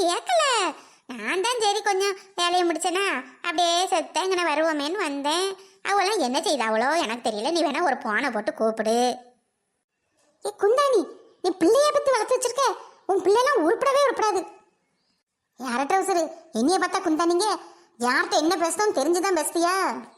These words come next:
உன் மார்க்கெட்டை பத்தி தண்டி சொல்லுதேன். குந்தாணி மட்டும் என்ன, பூசணிக்காய், பீரங்கி எல்லாம் நீ தாண்டி. ஏன் உனக்கு எதுவும் கிறுக்கு எதுவும் பிடிச்சு போச்சா? நல்லா தானே இருக்க. நாங்க பாட்டு இங்கே உட்காந்து பேசிட்டு இருக்கோம். உனக்கு என்ன பேதி எடுக்கு உனக்கு? ஏன்ட்டே எப்ப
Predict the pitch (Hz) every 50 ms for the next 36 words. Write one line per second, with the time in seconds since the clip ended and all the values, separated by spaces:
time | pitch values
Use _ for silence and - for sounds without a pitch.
0 | _ _ _ _ _ _ _ _ _ _ _ _ _ _ _ _ _ - 370 381
1 | 349 370 381 427 539 - 698 659 622 480 - - 494 453 403 403 403 330 427 381
2 | 339 349 330 320 320 339 370 403 - - - - _ _ _ _ _ _ _ -
3 | 392 381 381 587 605 605 523 453 466 415 359 320 330 381 381 339 - - - -
4 | - 427 - - 494 427 311 - 349 415 466 392 359 359 508 508 480 370 349 349
5 | 494 494 427 392 453 494 523 571 554 480 392 392 381 403 370 320 330 320 311 330
6 | 349 - - - _ _ _ _ _ _ _ _ _ _ _ _ - 269 302 320
7 | 269 269 254 262 285 330 - 311 320 349 302 311 262 233 254 226 220 - 247 269
8 | 269 247 - - - - - - 226 240 277 403 349 330 311 233 190 - 233 226
9 | 226 - - - - 254 285 330 349 320 294 330 370 381 294 277 247 254 277 294
10 | 262 233 220 220 277 226 220 214 233 247 294 359 269 254 240 311 392 - - 247
11 | 254 294 311 359 339 370 294 233 247 - 302 262 226 233 - 320 330 311 - -
12 | - - - 247 294 311 - 349 359 359 370 381 381 370 302 - -